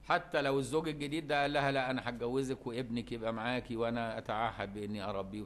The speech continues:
حتى لو عمل جميع التعهدات، نقول له: "لا، متشكرين"، لأنها مشغولة عنه بحق الزوج،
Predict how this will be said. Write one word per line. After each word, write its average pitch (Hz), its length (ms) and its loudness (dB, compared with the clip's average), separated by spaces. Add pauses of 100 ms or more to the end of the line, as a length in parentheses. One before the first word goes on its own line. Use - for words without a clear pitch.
حتى 131 460 -4
لو 120 140 2
عمل 117 440 0
جميع 127 260 0
التعهدات، 95 520 -2 (1000)
نقول 110 240 -2
له: 107 60 0
"لا، 104 120 0
متشكرين"، 71 500 -10 (2250)
لأنها 143 440 0
مشغولة 147 440 0
عنه 147 220 0
بحق 135 380 -4
الزوج، 120 360 -2